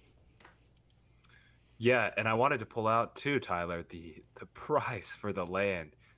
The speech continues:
That is really high. That's six point five million dollars an acre for one point six acres for ten point four million on Charlotte Pike. I mean, and obviously this is part of a master developed community,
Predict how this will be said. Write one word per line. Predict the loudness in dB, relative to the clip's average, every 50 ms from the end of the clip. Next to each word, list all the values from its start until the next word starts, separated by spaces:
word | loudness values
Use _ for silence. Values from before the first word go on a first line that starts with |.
| _ _ -4
That | -4 -4 -4 -4 -4
is | -2 0 0 0 -2 -4 -6 -8 -8 -10 -14 _ _ _ _ _ _ _ _ _ _ _ _ _ _ _ _ _ _ _ -12 -10 -8 -2
really | 2 4 6 6 6 6
high. | 6 4 4 4 4 4
That's | 4 2 2 0 -4
six | -4 -4 -4 -4 -4
point | -4 -4 -4 -4 0
five | 0 2 2 2 0
million | 0 -2 -2 -2 0
dollars | 0 0 0 0 -2 -4 -6
an | -8
acre | -8 -8 -8 -8 -12 -18 -20 -10
for | -6 -6 -4 -4
one | -4 -4 -4 -6
point | -4 -4 -4 -4 -4
six | -4 -2 0 0 0 0 -4 -8 -10 -10 -14 -20 -20 -20 -20 -20 -20 _ _ _ _ 2
acres | 2 2 2 2 2 2 2 0
for | -4 0 0 2 2 0 -2 -6 -12 _ _ _ _ _ _ _ _ _ _ _
ten | -4 -4 -4 -4
point | -2 -4 -4 -4 -4
four | -4 -4 -2 -2
million | 0 0 0 2 2 2 2 0 -2 -4 -8 _ -4
on | -4 -2 -4
Charlotte | -2 2 4 4 4 4 2 0 0
Pike. | 0 2 2 2 0 -4 -10 -20 _ _ _ -20 _ _ _ -6
I | -6 -4
mean, | -4 -4 -4 -4 -4 -6 -8 -10 -12 -14 -20 _ _ -2
and | 2 4
obviously | 4 4 2 2 0 -2 -2 -4
this | -4 -4 -8 -10
is | -12 -10
part | _ 0 0 0
of | 0 -4
a | -4
master | -2 0 0 0 -2 -6 -10 -10 -12
developed | -8 -4 -2 -2 -2 -2 -4 -10 -12
community, | -8 -4 -2 -2 -2 -4 -6 -10 -14 -20